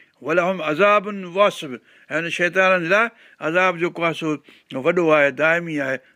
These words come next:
هميشه رهڻ وارو عذاب آهي. الا من خطفل خطفة فاتبعه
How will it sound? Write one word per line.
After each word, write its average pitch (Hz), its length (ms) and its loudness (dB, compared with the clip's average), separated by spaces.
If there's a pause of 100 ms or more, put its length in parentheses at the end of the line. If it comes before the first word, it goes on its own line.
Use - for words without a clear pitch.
(120)
هميشه 151 340 -4
رهڻ 143 200 0
وارو 135 340 -2
عذاب 131 300 0
آهي. 127 140 -2 (340)
الا 185 360 2
من 165 260 -6
خطفل 165 640 -4 (240)
خطفة 202 580 -2
فاتبعه 151 800 -2